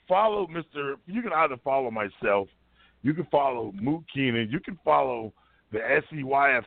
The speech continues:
A page, um, the South Carolina Youth Football Corner. Um, follow that page if you wanna see some amazing,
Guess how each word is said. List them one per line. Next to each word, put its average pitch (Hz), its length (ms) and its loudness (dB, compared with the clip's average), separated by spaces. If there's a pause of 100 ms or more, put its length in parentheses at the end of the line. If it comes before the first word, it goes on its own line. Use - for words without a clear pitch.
A 285 240 6
page, 120 460 -2 (580)
um, 101 500 6 (180)
the 110 420 4 (280)
South 170 220 2
Carolina 151 500 2
Youth 139 260 -6 (100)
Football 139 460 2
Corner. 185 640 0 (960)
Um, 104 400 6 (120)
follow 208 320 4
that 156 280 0
page 107 360 -2
if 92 200 -16
you 208 200 2
wanna 190 340 0 (180)
see 120 280 -10 (800)
some 131 240 4
amazing, 127 960 2